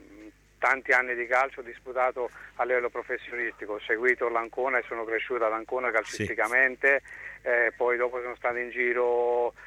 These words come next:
Speaker 1: eh, per l'Italia, però, eh, diciamo che, che, eh, il mio cuore non solo, eh, è rimasto ad Ancona, eh, e farne parte poi come tecnico in passato con, eh, diciamo, la gestione Marinelli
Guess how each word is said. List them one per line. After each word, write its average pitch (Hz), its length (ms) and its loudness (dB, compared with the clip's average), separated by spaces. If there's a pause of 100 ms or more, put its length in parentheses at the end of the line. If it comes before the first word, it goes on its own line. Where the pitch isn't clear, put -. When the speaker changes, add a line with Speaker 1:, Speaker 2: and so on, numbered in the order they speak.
(240)
Speaker 1:
eh, 120 440 2
per 123 140 2
l'Italia, 120 480 2
però, 127 280 2 (300)
eh, 117 140 -6
diciamo 123 440 0
che, 113 440 2
che, 110 640 0
eh, 110 560 -6
il 117 60 -10
mio 135 200 0
cuore 131 320 2
non 131 240 -8
solo, 147 500 0 (380)
eh, 113 420 2
è 123 40 2
rimasto 117 400 -2
ad 110 60 -4
Ancona, 110 580 -2 (440)
eh, 117 280 0
e 127 100 0
farne 143 320 2
parte 131 460 0
poi 123 880 0
come 127 280 -4
tecnico 117 960 2
in 117 100 -10
passato 120 600 0
con, 113 160 -10 (100)
eh, 113 180 -8
diciamo, 127 300 -6
la 120 100 0
gestione 127 380 -2
Marinelli 127 580 2